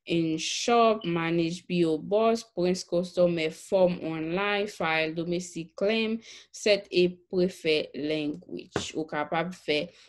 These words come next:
tout nan akawont ou a. Lè w genyen l, gen anpil nan nou ki chipin avèk USPS. Se brat yo oubyen sachè yo. Nou sèvi. Ou kapab achte. Epi ou kapab fè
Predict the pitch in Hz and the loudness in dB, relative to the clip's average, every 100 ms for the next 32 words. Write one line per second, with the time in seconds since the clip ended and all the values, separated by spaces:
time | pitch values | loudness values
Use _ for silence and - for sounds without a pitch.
0 | _ _ - 180 180 - _ - 156 151 | _ _ -2 0 0 -10 _ -8 -6 -4
1 | 151 147 - 151 143 139 156 165 165 175 | -4 -6 -8 -6 -4 -4 -6 -6 0 4
2 | 190 240 - _ _ - 147 156 156 151 | 4 0 -10 _ _ -8 -2 0 0 -2
3 | 156 147 143 160 170 107 92 - _ 156 | -2 0 0 2 2 0 -6 -14 _ -4
4 | 151 - 170 170 165 165 208 285 285 - | -4 -4 -2 0 0 2 4 4 2 -6
5 | 196 - 185 180 175 165 180 170 160 - | -8 -8 -6 -2 0 0 -2 -2 -4 -6
6 | 165 170 - - 170 190 220 254 175 160 | -4 -4 -6 -8 0 4 4 2 0 0
7 | 147 - - 151 151 - - 214 220 185 | 0 -4 -2 0 -2 -4 -4 2 4 4
8 | 147 156 175 165 156 175 - 143 165 220 | 2 -2 -4 -4 -8 -6 -4 0 4 4
9 | 240 - - _ _ _ _ _ _ _ | 2 -2 -20 _ _ _ _ _ _ _
10 | _ - 180 170 180 - 170 156 180 277 | _ -2 2 4 2 4 6 6 6 6
11 | 349 - - _ _ 165 170 165 156 147 | 6 4 -20 _ _ -8 0 0 2 0
12 | 147 - 156 180 - - 247 277 302 _ | -2 -4 -4 -4 -10 -2 4 4 4 _
13 | _ _ _ - 170 202 220 240 247 233 | _ _ _ -2 -2 0 -2 2 4 4
14 | 208 202 185 - 202 | 4 2 -2 -4 -2